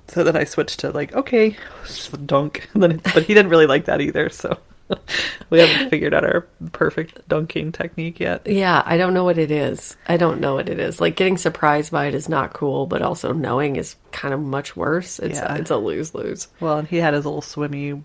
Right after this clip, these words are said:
Speaker 1: wings on or whatever, and so you have to do extra force to get him <laughs> under the water.
Speaker 2: <laughs>
Speaker 1: Uh, so.
Speaker 2: Well, it's also, like, I'm one of those people who,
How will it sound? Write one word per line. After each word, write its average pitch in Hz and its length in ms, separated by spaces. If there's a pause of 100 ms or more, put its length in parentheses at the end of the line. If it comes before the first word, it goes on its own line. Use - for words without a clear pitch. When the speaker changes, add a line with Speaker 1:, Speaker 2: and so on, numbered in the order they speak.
Speaker 1:
wings 143 380
on 143 240
or 147 80
whatever, 147 240
and 156 140
so - 100
you - 140
have 156 140
to - 60
do 160 220
extra 156 400
force 147 360
to - 140
get - 140
him 196 140
<laughs> - 40
under 175 200 (120)
the - 60 (100)
water. 202 460
Speaker 2:
<laughs> 208 60 (760)
Speaker 1:
Uh, 175 500
so. 294 560 (200)
Speaker 2:
Well, 277 200
it's - 120
also, 294 520
like, - 580 (160)
I'm 220 120
one 262 120
of 226 40
those 170 160
people 156 600 (320)
who, 151 480